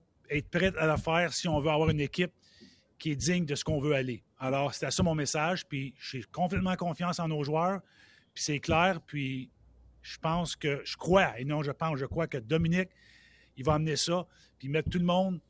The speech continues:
euh, sur la même page. Encore là, j'enlève rien à Kirk, j'enlève rien à Claude. Il était le temps pour moi de faire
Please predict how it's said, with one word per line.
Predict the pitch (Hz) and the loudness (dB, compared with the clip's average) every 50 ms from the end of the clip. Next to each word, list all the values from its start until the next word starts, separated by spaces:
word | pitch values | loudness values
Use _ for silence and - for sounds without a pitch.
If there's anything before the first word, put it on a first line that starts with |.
| _ _ 135 | _ _ -10
euh, | 131 127 123 123 120 117 120 117 | -8 -6 -6 -6 -6 -8 -8 -10
sur | - - 139 | -6 -4 -4
la | 135 139 | -2 -2
même | 143 139 127 | -2 -2 -2
page. | - 143 127 110 90 85 - - - - | 0 -2 -2 -2 -4 -10 -14 -18 -12 -10
Encore | 127 135 - 165 156 156 | -8 -4 0 0 2 2
là, | 170 175 156 | 4 4 4
j'enlève | 127 151 147 151 160 147 156 | 2 2 0 0 0 0 0
rien | 143 147 170 190 190 | 0 2 2 2 2
à | 180 156 | 2 2
Kirk, | - 185 185 185 190 185 - - _ _ _ | 2 2 2 2 0 -2 -6 -14 _ _ _
j'enlève | - 139 135 147 147 160 | -8 -4 -2 -2 0 0
rien | 151 160 175 170 160 | 0 0 0 0 0
à | 151 | 0
Claude. | 110 165 156 156 143 127 110 - _ _ _ _ - - - - _ _ _ _ - | 0 2 2 2 2 0 -2 -8 _ _ _ _ -20 -20 -20 -20 _ _ _ _ -10
Il | 131 | -6
était | - - 156 | -2 0 0
le | 147 - | 0 0
temps | - 170 175 160 | -2 -2 -2 -2
pour | - 156 156 | -2 -2 -2
moi | 156 165 170 170 | 0 0 0 0
de | 143 139 | -2 -4
faire | 120 - 160 160 156 151 147 | -4 -2 0 0 0 0 -2